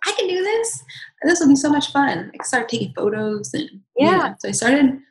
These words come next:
Speaker 1: the blog in two thousand ten on my birthday that year. And I was doing, as I said, vegetarian. I never, ever, ever made any meat, not even fish.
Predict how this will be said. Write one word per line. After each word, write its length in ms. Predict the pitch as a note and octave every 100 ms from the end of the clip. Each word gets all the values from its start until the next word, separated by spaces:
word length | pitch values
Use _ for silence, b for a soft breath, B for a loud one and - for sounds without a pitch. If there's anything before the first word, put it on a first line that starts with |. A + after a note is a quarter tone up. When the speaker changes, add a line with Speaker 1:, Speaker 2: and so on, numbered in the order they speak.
| -
Speaker 1:
the 60 | -
blog 260 | F#3 G3
in 60 | G3
two 160 | -
thousand 300 | F#3+ G#3 A#3+
ten 380 | - - A3+ A#3+ B B B B _ _ _ _ -
on 120 | G3
my 100 | G3+
birthday 400 | E3+ E3+ E3+ E3
that 200 | E3 -
year. 340 | E3+ E3 G3 - B B -
And 720 | G3 F#3+ F#3 F3 E3+ F3+ F3 -
I 160 | F3 F3+
was 260 | F3 E3+
doing, 320 | - F3+ F#3+ E3
as 140 | E3
I 60 | G3
said, 240 | F3 D3+
vegetarian. 500 | E3 G3+ F#3 F3 E3+
I 60 | E3+
never, 500 | E3+ F3 F#3 F3+ F3
ever, 280 | E3+ D#3+ E3
ever 340 | D#3+ E3 D#3
made 240 | E3+ E3
any 380 | E3+ E3 D3+ - E3+
meat, 300 | E3 D3+ -
not 160 | D#3+ E3
even 200 | E3 E3
fish. 480 | - E3 G3 -